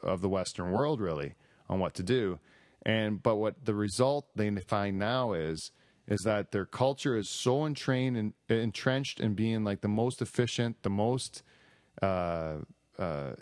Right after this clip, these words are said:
you know, the, the, the, the pressure that's on them for efficiency and quality is so strong, and the amount of, uh,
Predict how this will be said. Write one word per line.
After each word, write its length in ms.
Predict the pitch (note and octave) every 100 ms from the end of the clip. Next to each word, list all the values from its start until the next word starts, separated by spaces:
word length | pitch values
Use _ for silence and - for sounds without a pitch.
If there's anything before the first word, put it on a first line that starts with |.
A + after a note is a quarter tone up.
| -
you 80 | A2
know, 160 | G2+
the, 120 | F#2 G2
the, 180 | A#2 F#2+
the, 180 | - A2 G#2+
the 180 | A2
pressure 540 | F#2 - - D3 - B2+
that's 220 | G2+ -
on 160 | G2+ G#2+
them 140 | G2
for 140 | F#2
efficiency 560 | F2 - B2 B2+ A#2 A#2+
and 120 | G2
quality 720 | - G#2 G#2 A2+ G2+ F#2 F#2 - - - - -
is 180 | G#2+ G#2
so 300 | - A#2+ C3
strong, 720 | - - A#2+ B2 G2 E2+ F2+ - _ -
and 180 | A2 G#2+
the 40 | G2
amount 300 | G2+ A#2 A#2
of, 180 | G2 G2
uh, 260 | F2+ E2+